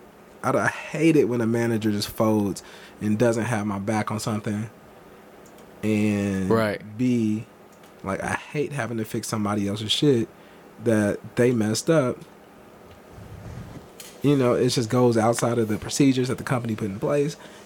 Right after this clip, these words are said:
Speaker 1: you know, and I just hate that, man. And, uh, that's pretty, I mean, I know mine is kinda light, but I hate that. I hate it when that happens.
Speaker 2: Right. And you know what? I, and speaking of that, I hate when people try to one-up you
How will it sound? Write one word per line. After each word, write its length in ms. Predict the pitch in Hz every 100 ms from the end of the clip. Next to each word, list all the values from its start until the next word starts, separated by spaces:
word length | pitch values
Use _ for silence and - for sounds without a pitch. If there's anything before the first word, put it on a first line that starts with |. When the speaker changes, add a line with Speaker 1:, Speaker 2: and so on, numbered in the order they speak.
| -
Speaker 1:
you 120 | -
know, 200 | 135 120
and 180 | 110 139
I 60 | -
just 160 | 160
hate 160 | 123 107
that, 160 | - 92
man. 400 | 95 101 98 90
And, 480 | 92 113 110 107 110 - - - - - -
uh, 260 | - 127 -
that's 180 | 392
pretty, 160 | - 165
I 60 | -
mean, 180 | 247
I 20 | 226
know 140 | 214
mine 320 | 170 127 151
is 80 | 143
kinda 200 | 147 127
light, 280 | 107 113 107 - - - -
but 420 | 127 127 120 - -
I 80 | 127
hate 220 | 117 -
that. 240 | 127 - - - - - -
I 60 | 92
hate 340 | - 147 147
it 100 | 127
when 100 | 104
that 120 | 82
happens. 360 | 80 - - - - - - - - - - - - -
Speaker 2:
Right. 420 | 123 127 120 117 -
And 100 | 135
you 80 | 147
know 140 | 160 165
what? 240 | 165 -
I, 200 | 156 156 -
and 220 | 143 135
speaking 380 | - 196 185 151
of 80 | 143
that, 260 | 151 139 -
I 180 | 160 165
hate 380 | 151 165 160
when 160 | 147 131
people 500 | - 160 147 139 131 - - - - -
try 240 | - 160
to 100 | 139
one-up 500 | 135 147 147 151 -
you 300 | 127 123 120